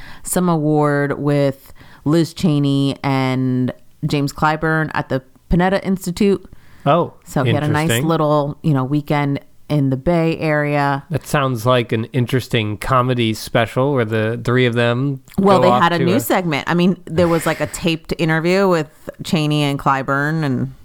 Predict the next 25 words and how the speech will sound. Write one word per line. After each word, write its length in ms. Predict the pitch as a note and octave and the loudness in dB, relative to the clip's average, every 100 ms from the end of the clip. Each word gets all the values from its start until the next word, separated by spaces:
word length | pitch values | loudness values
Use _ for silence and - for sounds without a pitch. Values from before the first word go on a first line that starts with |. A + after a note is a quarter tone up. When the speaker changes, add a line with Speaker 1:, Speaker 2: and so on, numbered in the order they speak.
| - - | -12 -2
Speaker 1:
whatever. 460 | C#3+ C#3+ D#3 D#3+ D#3 D3+ - | -2 -2 -4 -4 -2 -4 -2
<laughs> 20 | |
It 160 | F#3 | 0
was 160 | G#3 G#3 | 0 0
fine. 480 | D3+ D2 G#2 E3+ D#3 - | -2 -4 -6 -6 -4 0
Um, 340 | F#3 F3 F3 | 2 2 2
Speaker 2:
Where 80 | E3+ D#3 | -2 0
Speaker 1:
but 160 | A#2+ | 0
Speaker 2:
he 140 | B2 B2+ | 2 2
Speaker 1:
so 40 | |
Speaker 2:
asked 220 | A2 F2 | 0 0
them, 260 | A#2 G#2+ G#2 - - - - | -4 -4 -6 -14 -20 -10 0
"Why 200 | D#3 B3 | 2 4
do 80 | |
you 140 | B3 A3+ | 2 2
think 320 | - F3 C#3+ - | 2 0 -2 -2
I 580 | G#2+ C3+ C3 F#2+ F2+ - - | 2 2 2 -2 -6 -4 -2
deserve 480 | A2+ G2+ A2+ A2 G2 | -2 0 0 0 2
this 180 | G#2 G#2+ | 0 2
award?" 460 | B2+ G#2 A#3 G#2+ A3+ | 0 4 2 2 2
Speaker 1:
<laughs> 800 | G3 G#3+ - - - - F3+ - | 2 0 -4 -6 -8 -4 -4 0
Why 280 | D3 G3+ B4+ | 4 4 4
am 120 | G#3+ | 0
I 280 | C#3 C3+ G3+ | 2 2 0
here? 680 | D#3+ C3 A#2 A#2 B2 E3 | -2 -2 -2 -4 -2 2